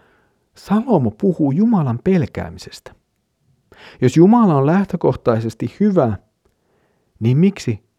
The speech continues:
häntä pitää sitten pelätä? Eipä kuitenkaan ratkaista tätä kysymystä aivan vielä, vaan palataan siihen vähän myöhemmin, kun saarnaaja ottaa asian uudelleen esiin.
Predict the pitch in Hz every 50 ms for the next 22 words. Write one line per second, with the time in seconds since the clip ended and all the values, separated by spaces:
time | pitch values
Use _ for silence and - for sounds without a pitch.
0 | _ _ _ _ _ - 135 147 147 147 147 143 160 156 - 139 139 135 - 175
1 | - - 131 131 131 143 139 117 85 71 - - - _ _ _ _ _ _ _
2 | _ _ _ _ _ _ _ _ _ _ _ _ _ _ _ _ _ _ _ _
3 | _ _ _ _ _ _ _ _ _ _ _ _ _ _ _ _ - - _ -
4 | 165 - - 196 - 254 247 220 190 175 180 180 190 233 240 - - - 123 113
5 | - - 117 - - 156 151 160 147 - 196 170 175 143 117 107 107 - - -
6 | 151 160 156 147 143 147 175 180 156 117 101 92 - _ _ _ _ _ _ _
7 | _ _ _ _ _ _ _ _ - _ 113 120 113 - 160 175 196 196 - -
8 | 120 113 107 - 139 131 123 117 131 135 151 139 131 156 190 202 170 127 123 107
9 | 107 110 107 101 - _ _ _ _ _ _ _ _ - 117 104 - - 165 165
10 | 165 151 131 123 113 110 107 120 123 139 - - - 117 117 131 131 - - 110
11 | 101 92 85 85 - _ _ _ _ _ 147 165 151 117 104 95 90 90 82 87
12 | 90 104 110 - - - 85 - -